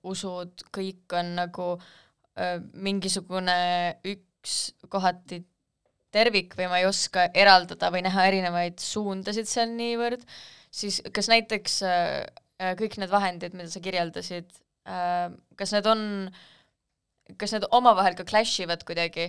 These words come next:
et, äh, näiteks, et kui sa usud kristallidesse,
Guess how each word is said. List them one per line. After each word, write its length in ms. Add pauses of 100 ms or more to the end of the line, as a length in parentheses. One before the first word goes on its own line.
(140)
et, 380
äh, 960
näiteks, 520
et 200
kui 300
sa 640
usud 480
kristallidesse, 1040